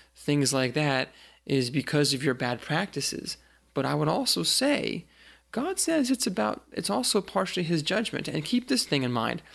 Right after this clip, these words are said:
is that when we might say, "Well, you know, climate change is because of, you know, greenhouse ga-, greenhouse gases and, and all these, you know, po-, pollutants and whatnot." But just keep in mind,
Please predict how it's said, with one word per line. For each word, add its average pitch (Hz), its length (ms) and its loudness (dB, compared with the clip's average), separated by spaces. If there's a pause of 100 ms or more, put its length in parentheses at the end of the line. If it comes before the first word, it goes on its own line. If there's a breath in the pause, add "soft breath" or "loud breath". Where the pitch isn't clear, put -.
(340 loud breath)
is 143 140 0
that 151 200 2
when 156 80 2
we 175 100 4
might 151 220 4
say, 151 140 2
"Well, 180 440 2 (380 loud breath)
you 160 100 0
know, 147 240 4
climate 190 380 0
change 165 320 2
is 143 120 2
because 143 360 -2
of, 135 300 -2 (400 loud breath)
you 135 80 0
know, 127 100 -2
greenhouse 151 500 2
ga-, 151 240 0
greenhouse 160 440 2
gases 135 640 0
and, 131 420 0 (320 loud breath)
and 143 100 -2
all 139 220 2
these, 135 320 2
you 135 100 2
know, 127 300 0 (560)
po-, - 240 -2
pollutants 143 540 0
and 135 100 2
whatnot." 131 420 -2 (360 soft breath)
But 160 80 -10
just 208 160 0
keep 196 180 0
in 156 60 0
mind, - 360 -4